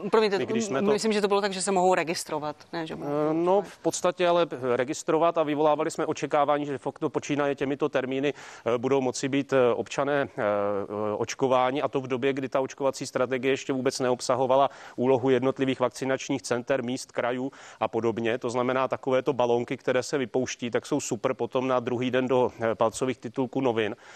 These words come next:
Speaker 2: Ale já teda si troufnu říct, že někdo to musí zorganizovat. A, eh, eh,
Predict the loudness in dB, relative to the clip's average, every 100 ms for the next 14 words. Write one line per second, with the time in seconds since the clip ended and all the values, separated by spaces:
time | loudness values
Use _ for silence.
0 | -12 -4 -2 0 0 -2 -2 -2 0 0
1 | 0 -2 0 0 0 0 0 0 -2 -2
2 | -2 0 0 -2 -6 -8 -8 -14 -20 -6
3 | 0 2 0 -4 -6 -4 -4 -6 -12